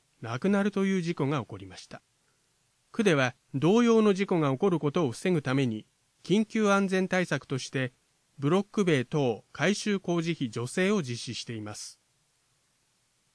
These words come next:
ブロック塀等改修工事費助成。幅員四メートル以上の区内通学路や避難路に面する区が危険と判断したブロック塀等の撤去費を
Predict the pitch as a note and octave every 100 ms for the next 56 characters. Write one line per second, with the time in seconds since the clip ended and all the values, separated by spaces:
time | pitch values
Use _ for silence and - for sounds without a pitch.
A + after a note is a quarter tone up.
0 | _ _ _ _ _ C3 D3 G#3 - A#3
1 | F3 C#3+ - D#3 A#2+ G#2+ - D3+ G3+ -
2 | G#3 F#3+ F3+ E3+ E3+ C3+ A2+ G#2 - G#2+
3 | G2+ A#2 _ _ _ _ _ _ _ _
4 | - - A3 G#3+ F3+ C#3+ F#3 A3+ A3+ A3
5 | G#3+ G#3+ F#3+ D#3+ B2+ B2+ B2 _ _ -
6 | F#3 G#3 G3 F#3+ F#3 F3 F3+ C#3+ B2 A#2
7 | - - D#3+ G3+ G3+ C#3 B2+ B2 C#3+ -
8 | C3 A#2 - _ _ _ - G#3 D3+ -
9 | - F#3+ G#3 F#3+ G3 F#3+ D#3 C3 - C3+
10 | A#2+ - _ _ C3+ E3+ G#3 - F#3+ E3
11 | C#3+ E3 C#3 A#2+ B2 - F#3+ - C3 B2+